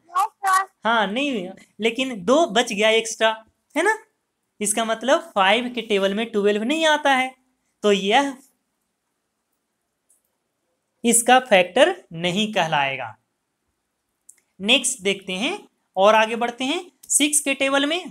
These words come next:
Speaker 2: हाँ, सिक्स के table में ट्वेल्व आ जाएगा। कितने times में आएगा? Two times में,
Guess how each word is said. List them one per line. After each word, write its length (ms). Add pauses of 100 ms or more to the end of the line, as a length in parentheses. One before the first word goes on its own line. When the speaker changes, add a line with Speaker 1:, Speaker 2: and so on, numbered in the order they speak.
Speaker 2:
हाँ, 420
सिक्स 360
के 120
table 340
में 300
ट्वेल्व 340
आ 140
जाएगा। 360 (800)
कितने 320
times 360
में 100
आएगा? 340 (1400)
Two 180
times 420
में, 280